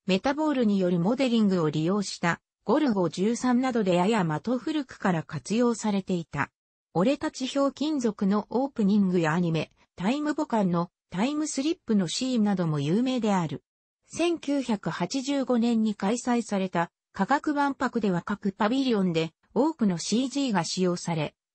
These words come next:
世界初の全天守立体映画、ザ・ユニバースが上映された。千九百九十年に開催された花の万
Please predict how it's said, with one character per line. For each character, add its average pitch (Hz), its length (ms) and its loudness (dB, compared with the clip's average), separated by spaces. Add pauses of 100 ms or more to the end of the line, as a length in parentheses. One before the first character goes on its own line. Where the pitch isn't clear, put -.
世 190 220 -2
界 262 240 -2
初 262 300 -6
の 285 160 -2
全 247 260 0
天 269 180 -2
守 247 300 0
立 208 200 -2
体 262 220 0
映 254 160 2
画、 170 220 0 (260)
ザ・ 226 160 2
ユ 247 140 2
ニ 277 160 0
バ 214 200 2
ー 175 40 -2
ス 185 160 -4
が 170 180 0
上 196 240 4
映 214 160 0
さ 185 160 -2
れ 165 120 -2
た。 151 220 -4 (460)
千 320 280 -4
九 254 260 0
百 190 280 -2
九 254 280 -2
十 277 220 0
年 202 240 4
に 165 120 -2
開 208 200 0
催 269 260 0
さ 254 100 -6
れ 247 140 -2
た 220 100 -2
花 208 260 0
の 226 140 0
万 202 260 2